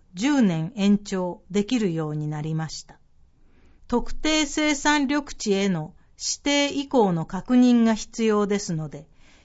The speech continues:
期日までに手続きをお願いします。対象、平成四年から五年に指定を受けた生産緑地。期間、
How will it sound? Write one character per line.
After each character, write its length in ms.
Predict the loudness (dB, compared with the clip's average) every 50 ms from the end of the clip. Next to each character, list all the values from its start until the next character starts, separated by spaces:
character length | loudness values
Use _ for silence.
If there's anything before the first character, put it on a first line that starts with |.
| -20 -4 -2
期 120 | 0 0
日 280 | 0 0 -4 -2 -2 -2
ま 160 | -2 0 -2
で 140 | -2 -4 -4
に 240 | -6 -6 -10 -12 -14
手 140 | _ -4 -4
続 300 | -4 -2 -4 -2 -2 -4
き 180 | -4 -4 -4 -4
を 220 | -2 -4 -6 -6 -6
お 80 | -4
願 340 | -4 -2 -2 -2 -2 -4 -6
い 60 | -6
し 160 | -8 -8 -10
ま 160 | -10 -10 -12 -12
す。 300 | -14 -16 -16 -18 -20 -20 _ _ _ _ _ _ _ _ _ _ _ _ _ -4
対 240 | 0 2 2 2 2
象、 580 | 0 -2 0 0 2 2 2 2 0 -4 -8 -16 _ _ _ _ _ _ _ _ _ _
平 260 | -4 -2 0 0 0
成 380 | -2 -2 -2 0 2 2 2 2
四 160 | 2 2 2
年 280 | 4 4 4 2 2 0
か 140 | 0 0 2
ら 140 | 2 2
五 160 | 2 2 2 2
年 340 | 4 4 4 4 4 4
に 240 | 4 4 2 0 -2 -8
指 200 | -12 -14 -8 -2
定 240 | 2 4 6 6 6
を 220 | 6 6 4 2
受 200 | 0 -2 -4 -6
け 60 | -6
た 200 | -6 -10 -12 -12 -14
生 320 | -12 -2 0 2 2 2
産 300 | 0 0 0 2 2 2
緑 200 | 0 0 -2 -4 -4 -8
地。 300 | -16 -20 -18 -18 -18 -20 -20 _ _ _ _ _ _ _ -20 -20 -20 -20 -20 -20 -20 -20
期 200 | -20 -18 -18 -4
間、 380 | -2 0 0 0 0 -4 -8